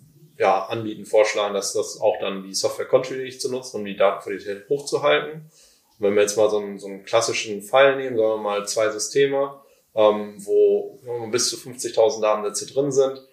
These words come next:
dann, ähm, ist, äh, dann nehmen wir für diese einmalige Bereinigung irgendwas so zwischen zehn und fünfzehntausend Euro. Und, äh, um dann die, äh, um dann unsere Software dann kontinuierlich anzubinden, dass auch jeder neue Datensatz, der in einer der beiden Datenquellen reingeht oder der verändert wird,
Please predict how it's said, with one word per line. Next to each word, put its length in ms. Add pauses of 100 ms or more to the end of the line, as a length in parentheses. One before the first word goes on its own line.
(280)
dann, 460
ähm, 380 (180)
ist, 280
äh, 240 (120)
dann 300
nehmen 180
wir 80
für 80
diese 240
einmalige 460
Bereinigung 960 (100)
irgendwas 320
so 80
zwischen 340
zehn 220
und 100
fünfzehntausend 640
Euro. 540 (340)
Und, 440
äh, 60
um 340
dann 180
die, 360
äh, 280
um 160
dann 140
unsere 200
Software 340
dann 180
kontinuierlich 480
anzubinden, 420
dass 200
auch 120
jeder 380
neue 340
Datensatz, 480
der 200
in 20
einer 200
der 120
beiden 260
Datenquellen 560
reingeht 500
oder 280
der 200
verändert 440
wird, 200